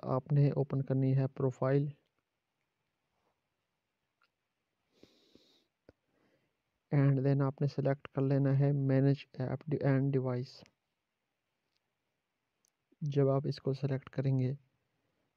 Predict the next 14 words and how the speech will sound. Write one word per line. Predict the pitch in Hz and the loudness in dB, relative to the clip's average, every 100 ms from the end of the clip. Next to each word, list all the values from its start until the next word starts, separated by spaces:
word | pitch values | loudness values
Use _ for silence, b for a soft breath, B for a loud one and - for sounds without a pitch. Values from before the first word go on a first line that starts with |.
| _ _ _ | _ _ _
तो | 151 | -6
फिर | 131 135 | -2 0
आपने | 131 - 139 | 0 0 -4
सेलेक्ट | - 135 131 - | -4 -6 -8 -4
करना | 135 131 | -2 2
है | 135 131 | 2 0
मैनेज। | 127 127 127 - - _ _ _ _ _ _ _ _ _ _ _ _ _ _ _ _ _ _ _ _ _ _ _ _ - | -2 -2 -6 -10 -20 _ _ _ _ _ _ _ _ _ _ _ _ _ _ _ _ _ _ _ _ _ _ _ _ -2
यहाँ | 151 151 | 2 2
पर | 165 - - | 0 -4 -2
आपको | 135 - 151 | -4 -4 -2
वो | 147 147 | 0 0
तमाम | 147 143 139 | 2 2 2
एप्लीकेशन | 135 143 143 135 139 139 | 0 -4 0 -2 0 -2
और | 139 | -2